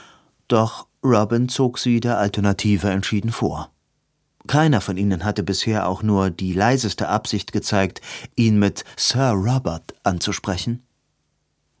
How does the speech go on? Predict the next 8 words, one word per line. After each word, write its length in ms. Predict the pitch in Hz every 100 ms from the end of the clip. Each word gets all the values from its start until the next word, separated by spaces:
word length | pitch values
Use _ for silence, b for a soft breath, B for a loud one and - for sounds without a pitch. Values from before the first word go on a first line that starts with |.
| _ _ B B B B B B B B _ _
Die 320 | 147 147 151 -
Weiden-Suite 840 | 131 143 165 165 - 156 160 160
bestand 500 | - 120 - 127 131
aus 240 | 120 123 -
zwei 440 | - 120 113 135
zusammenpassenden 1080 | 143 - 110 107 113 117 - 107 - 107 107
Schlafzimmern 1000 | - 98 92 - - 107 117 127 143 - -
am 140 | 101